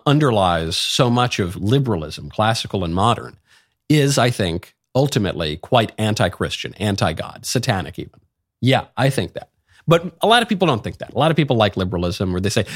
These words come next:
"I like the old liberalism, but I don't like the new liberalism. I like the classical, like, uh,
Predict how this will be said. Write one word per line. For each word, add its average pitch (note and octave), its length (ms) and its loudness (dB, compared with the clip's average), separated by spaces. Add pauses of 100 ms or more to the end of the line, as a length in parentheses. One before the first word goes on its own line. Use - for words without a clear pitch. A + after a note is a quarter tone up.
(100)
"I C3 40 6
like G3 140 6
the G3 80 6
old F#3+ 220 4
liberalism, E3 560 4
but C3+ 100 6
I C#3 60 8
don't D#3+ 100 4
like D#3 140 2
the C#3+ 60 2
new C#3+ 140 2
liberalism. B2 840 2 (440)
I - 60 4
like F#3 120 4
the G#3+ 80 2
classical, G3 680 4
like, F3 120 2
uh, A#3+ 100 6